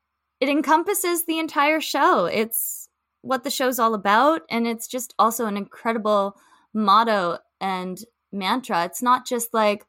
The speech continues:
"Follow your dreams." It's not just "Dream big." It's like, screw the dreaming, find what you want,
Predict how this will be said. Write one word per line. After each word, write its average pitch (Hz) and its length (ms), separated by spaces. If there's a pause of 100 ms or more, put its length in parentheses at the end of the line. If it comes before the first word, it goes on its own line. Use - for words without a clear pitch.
(280)
"Follow 247 460
your 196 200
dreams." 170 560
It's 190 160
not 233 260
just 214 340
"Dream 226 380
big." 233 360
It's 196 220
like, 196 480 (560)
screw 285 420
the 427 160
dreaming, 240 680 (1000)
find 226 240
what 277 160
you 359 140
want, 202 400